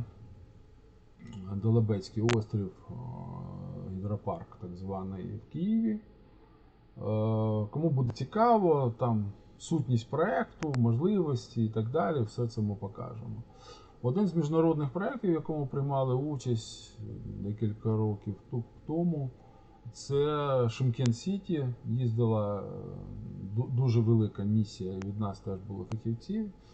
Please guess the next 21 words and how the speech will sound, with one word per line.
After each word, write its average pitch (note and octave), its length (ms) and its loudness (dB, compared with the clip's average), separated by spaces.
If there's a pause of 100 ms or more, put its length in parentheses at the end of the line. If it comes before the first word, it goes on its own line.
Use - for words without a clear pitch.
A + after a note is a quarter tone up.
(240)
Приймали B2+ 420 2
в G#2+ 40 -2
цьому A2 300 2
проєкті A#2 580 -2
в G2+ 300 -4
концепції A2+ 560 0
розвитку G#2 1000 -2
центральної G2 460 -2
частини, G2+ 380 -12
е, - 440 -14 (1000)
Сіті, - 440 -6 (200)
частини G#2 440 -6
Сіті, F2+ 340 -10
це - 160 -14
був F#2+ 300 -10 (100)
не G#2+ 120 -2
центр G2 360 -6
Шимкент. A2+ 500 -6 (1160)
А A#2 460 4 (120)
наші F3+ 340 4
проєкти D3 800 4